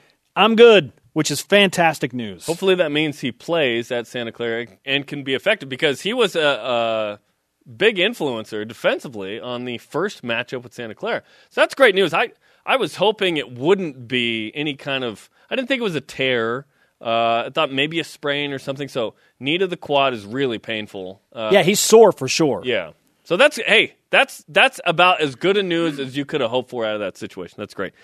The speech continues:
Speaker 2: Eric Mika is the West Coast Conference Player of the Week for the third time this season.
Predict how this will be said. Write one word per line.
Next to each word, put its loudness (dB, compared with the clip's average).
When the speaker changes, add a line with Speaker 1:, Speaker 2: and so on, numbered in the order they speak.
Speaker 2:
Eric 4
Mika 2
is 4
the 2
West 4
Coast 0
Conference -2
Player 2
of 0
the -2
Week 0
for -8
the -6
third 0
time 4
this 0
season. 0